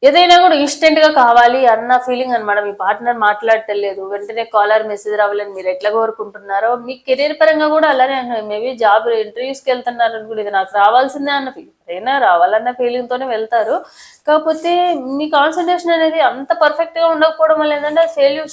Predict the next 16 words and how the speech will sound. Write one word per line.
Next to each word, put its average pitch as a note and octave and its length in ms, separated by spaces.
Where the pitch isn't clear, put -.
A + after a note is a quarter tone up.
చూడడం C#4+ 260
వల్ల, B3 440
"ఆ, B3+ 140
నాకు C#4 180
రావట్లేదే" D4+ 500
అని D4+ 140
మళ్ళీ C4 220
డిసప్పాయింట్ A#3+ 560
ఎక్కువైపోతున్నారు G#3 760
అనమాట. F#3 260
ఏది A3 500
కూడా A3+ 600
slow C4 280
and D4 120
steady A#3+ 240
wins A3+ 220